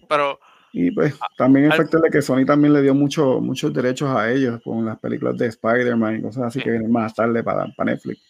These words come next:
Speaker 1: So, pa, pa finalizar este, este, como que,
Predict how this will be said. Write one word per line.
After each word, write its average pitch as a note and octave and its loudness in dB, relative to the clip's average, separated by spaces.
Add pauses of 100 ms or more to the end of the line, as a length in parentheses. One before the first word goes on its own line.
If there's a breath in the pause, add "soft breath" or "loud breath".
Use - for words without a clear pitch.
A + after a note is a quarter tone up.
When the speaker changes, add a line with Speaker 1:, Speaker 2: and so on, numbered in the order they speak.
(680 loud breath)
Speaker 1:
So, C#3 -8 (380)
pa, C#3+ 6
pa C#3+ 0
finalizar C3+ -2
este, D3 0
este, C#3+ 0
como B2+ -10
que, B2 -4